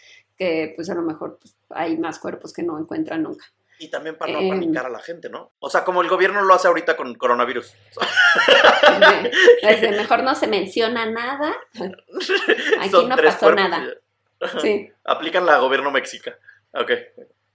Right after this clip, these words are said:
Speaker 1: No, pero sí, yo creo que también eres,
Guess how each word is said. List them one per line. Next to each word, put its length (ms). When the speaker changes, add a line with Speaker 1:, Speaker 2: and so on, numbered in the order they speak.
Speaker 1:
No, 240
pero 140
sí, 180
yo 120
creo 120
que 100
también 280
eres, 260